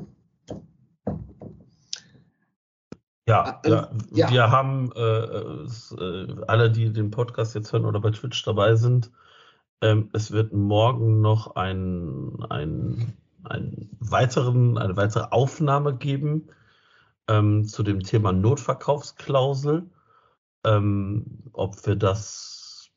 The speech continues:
Speaker 1: per Twitch machen, ist, haben wir noch nicht, <laughs> haben wir tatsächlich noch nicht diskutiert. Ähm, deswegen habt ihr jetzt in Twitch noch die Möglichkeit zu sagen, äh,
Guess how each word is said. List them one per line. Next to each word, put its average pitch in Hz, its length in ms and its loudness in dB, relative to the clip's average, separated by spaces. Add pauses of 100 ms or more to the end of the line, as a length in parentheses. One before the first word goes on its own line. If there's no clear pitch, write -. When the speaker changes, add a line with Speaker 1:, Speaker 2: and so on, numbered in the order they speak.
(120)
Speaker 1:
per 92 1160 2
Twitch 113 480 -2
machen, 107 500 4
ist, - 220 -6
haben 107 100 2
wir 104 80 4
noch 98 140 0
nicht, 104 380 0
<laughs> - 20 0
haben 127 320 2
wir 135 100 2
tatsächlich 143 440 -2
noch 127 100 2
nicht 151 200 0
diskutiert. 151 640 -4 (540)
Ähm, 117 400 4
deswegen 117 540 -2
habt - 280 -4
ihr 117 100 -2
jetzt 123 200 -4
in 110 120 -4
Twitch - 280 -10
noch 113 120 -6
die 113 120 -6
Möglichkeit 113 480 0
zu 117 80 -8
sagen, 110 500 2
äh, 110 320 0